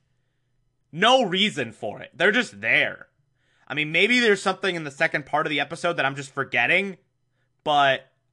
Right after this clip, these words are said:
I don't think there is. They, they just have no reason to exist. So, Batman and Robin are fighting the Batman and Mister Freeze imposters, but Mister Freeze, the real Mister Freeze,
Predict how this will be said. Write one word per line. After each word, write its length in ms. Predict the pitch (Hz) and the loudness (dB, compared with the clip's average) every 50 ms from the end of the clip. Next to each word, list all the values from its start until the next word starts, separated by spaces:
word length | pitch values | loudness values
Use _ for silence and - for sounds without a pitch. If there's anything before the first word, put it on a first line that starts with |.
| _ - | _ -4
I 120 | 117 139 | 0 2
don't 180 | 170 190 208 190 | 2 2 2 2
think 200 | 208 196 185 143 | 0 0 0 0
there 180 | - 156 151 151 | 0 0 2 2
is. 460 | 165 165 156 131 107 101 - - _ - | 2 2 2 0 -2 -6 -14 -18 _ -8
They, 240 | 127 135 135 131 _ _ _ _ | -6 -6 -6 -8 _ _ _ _
they 160 | - 139 143 | -6 -6 -4
just 240 | 139 143 170 170 - | -4 -4 -6 -2 2
have 180 | 180 165 151 147 | 2 2 2 2
no 160 | 151 160 160 | 0 -2 0
reason 380 | 156 160 160 165 139 151 143 135 | 0 0 -2 -2 -4 -6 -8 -8
to 140 | 139 143 135 | -6 -4 -6
exist. 680 | 123 107 110 135 143 143 107 - - - - - - _ _ _ _ _ _ _ _ _ _ _ _ _ | -6 -6 -4 -2 -2 -2 -2 -4 -10 -18 -20 -20 -20 _ _ _ _ _ _ _ _ _ _ _ _ _
So, 600 | - - - 170 156 151 156 147 143 143 143 139 - | -20 -10 -4 -2 -2 0 0 -2 -2 -6 -8 -4 -2
Batman 320 | 151 156 175 190 190 180 | 0 2 2 2 0 -2
and 100 | 175 175 | -2 0
Robin 360 | 180 180 175 175 165 160 151 | 2 2 2 2 2 0 -2
are 120 | 143 135 131 | -2 -4 -6
fighting 440 | - - - 190 190 185 180 175 170 | -4 0 0 0 0 0 -4 -12 -12
the 60 | 165 | -8
Batman 760 | 135 - 185 185 175 - - 165 170 170 170 170 170 170 170 | -2 0 2 2 2 0 -4 -6 -4 -4 -2 -2 -2 -4 -4
and 380 | 170 165 165 165 165 165 160 _ _ _ _ _ _ - | -6 -8 -8 -10 -10 -12 -14 _ _ _ _ _ _ -6
Mister 260 | 170 185 180 - 170 | -6 -6 -6 -6 -10
Freeze 500 | 165 - - 185 196 190 185 180 175 156 165 | -12 -6 0 4 4 6 6 6 4 2 -2
imposters, 880 | 170 156 - 160 160 151 139 135 - - 147 139 127 123 123 120 117 - | -6 -4 0 2 2 2 2 0 -4 -10 -8 -6 -6 -6 -6 -10 -12 -12
but 180 | - 160 - | -14 -10 -6
Mister 300 | 190 226 214 - - 196 | -4 -4 -4 -4 -4 -6
Freeze, 400 | 190 190 202 220 214 202 180 147 | -6 -4 -4 -2 0 0 -2 -2
the 80 | 151 175 | -4 -6
real 400 | 160 151 190 233 269 294 285 247 | -6 0 4 6 6 6 6 4
Mister 260 | 214 202 190 - 170 | 0 -2 -6 -8 -12
Freeze, 680 | 147 - 165 160 147 143 123 117 110 104 101 - - | -12 -10 -10 -8 -6 -6 -6 -6 -8 -12 -14 -18 -20